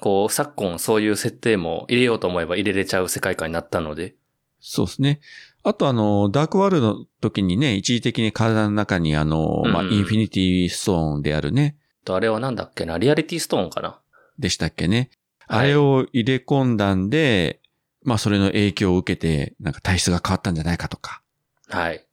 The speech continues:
Speaker 2: まあ、色々ね、説はあったんですけども、実はあの、ちゃんとした理由というのが、まあ、今回あったわけなんですけども。
Speaker 1: はい。
Speaker 2: まあ、それにしてもまさかのね、
Speaker 1: うんうんうん。
Speaker 2: 出てくるとは、もう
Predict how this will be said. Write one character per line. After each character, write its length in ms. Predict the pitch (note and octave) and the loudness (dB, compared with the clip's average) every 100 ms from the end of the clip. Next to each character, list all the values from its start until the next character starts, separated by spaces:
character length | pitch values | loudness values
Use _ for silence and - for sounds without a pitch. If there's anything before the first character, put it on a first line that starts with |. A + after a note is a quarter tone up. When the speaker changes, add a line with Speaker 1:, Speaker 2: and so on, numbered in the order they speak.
| _ - | _ -2
Speaker 2:
ま 120 | C#3 | 0
あ、 40 | |
色 200 | A#2+ D#3 | 2 2
々 100 | D#3 | 2
ね、 140 | D#3+ F3+ | 2 0
説 260 | F3+ D3+ | -2 -2
は 240 | G#2 E2 - | 0 0 -2
あ 40 | A2+ | -4
っ 80 | - | -4
た 160 | D#2+ | -4
ん 60 | D2 | -2
で 100 | C#2+ | -4
す 100 | - | -2
け 120 | E2+ | 0
ど 80 | G#2 | 2
も、 80 | C#3 | 2
実 240 | G3+ - | 0 2
は 120 | G3+ | 2
あ 60 | G2 | 2
の、 360 | E2+ D#2+ D#2+ - | 2 0 -2 -2
ち 60 | |
ゃ 60 | G2+ | -4
ん 40 | |
と 60 | E2+ | -2
し 80 | F2+ | -2
た 120 | E2+ | 0
理 140 | E2+ | 2
由 140 | F#2 F2 | 2 2
と 120 | - | 0
い 60 | C#2 | -2
う 40 | |
の 80 | C2 | -2
が、 240 | C2+ C2+ _ _ - | -4 -6 _ _ -6
ま 100 | D#2+ | -2
あ、 20 | |
今 120 | - | -2
回 140 | D#2 D#2+ | 0 0
あ 40 | |
っ 80 | F#2 | 0
た 80 | - | -2
わ 80 | D2+ | -2
け 100 | E2 | -2
な 120 | D2 | -4
ん 60 | C2+ | -4
で 120 | D#2 | -6
す 80 | - | -6
け 140 | C#2 | -4
ど 100 | C#2+ | -2
も。 200 | C#2+ - _ _ | -4 -6 _ _
Speaker 1:
は 240 | - - F2 | -10 -4 -2
い。 40 | |
Speaker 2:
ま 60 | A#2 | -2
あ、 40 | |
そ 180 | - C3 | 0 0
れ 120 | D3 | 2
に 140 | D#3+ D3+ | 0 0
し 100 | - | 0
て 120 | C#3 | 0
も 180 | F2+ D2 | 0 0
ま 140 | F2 | 0
さ 140 | - | 0
か 160 | A#2 B2 | -2 0
の 140 | B2+ | 2
ね、 200 | B2+ D#3 - _ - | 0 0 -4 _ -12
Speaker 1:
う 60 | |
ん 20 | |
う 40 | F2 | -10
ん 20 | |
う 40 | E2 | -8
ん。 400 | E2+ D#2+ E2 D2+ _ _ _ - | -10 -10 -12 -14 _ _ _ -4
Speaker 2:
出 100 | F2+ | -2
て 140 | F#2 | -2
く 140 | - - | -2 -2
る 120 | D2 | -2
と 160 | - | -2
は、 140 | C#2+ D2+ | 0 2
も 460 | C3 B2 F#2+ | 2 2 2
う 20 | D#2 | 0